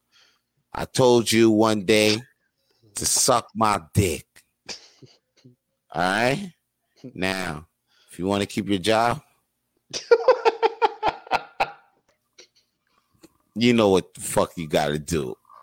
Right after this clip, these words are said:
Speaker 2: Nah, you just, you just love gilfs, man. You love all kinds of gilfs and shit, man.
Speaker 1: I mean, that's what it is, yo. You know what I'm saying?
Speaker 2: <laughs>
Speaker 1: I'll buy my school just to have teachers suck my dick.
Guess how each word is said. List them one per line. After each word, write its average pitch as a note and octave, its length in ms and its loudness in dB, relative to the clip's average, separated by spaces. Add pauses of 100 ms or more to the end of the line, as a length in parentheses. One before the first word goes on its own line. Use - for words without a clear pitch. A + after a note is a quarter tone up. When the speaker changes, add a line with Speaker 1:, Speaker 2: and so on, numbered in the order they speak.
(600)
Speaker 2:
Nah, E3+ 240 4
you D#4+ 320 2
just, G3+ 160 -14
you G4 140 -6
just A#3+ 140 -6
love D3+ 340 0
gilfs, D3 380 -2
man. G2+ 340 -6
You F#3+ 140 -8
love F3 320 2
all C4 240 -2
kinds D3 300 0
of G#2 80 -10
gilfs C#3+ 360 -2
and E2 120 -18
shit, D#2+ 260 -12
man. D#2 200 -12 (880)
Speaker 1:
I - 80 -8
mean, F2+ 240 0
that's A2 280 0
what A2+ 240 6
it A2+ 140 4
is, A#2+ 360 4
yo. F#2+ 500 2
You - 120 -4
know G2 60 2
what - 100 2
I'm D#5+ 320 2
saying? - 760 2 (1500)
Speaker 2:
<laughs> - 0 -
Speaker 1:
I'll F#2 280 2
buy A2+ 200 2
my A2 240 0
school A2 500 2
just G2 260 0
to G#2+ 80 4
have G2+ 340 -2
teachers F#2+ 320 -4
suck - 460 0
my G3 260 0 (180)
dick. G2 340 0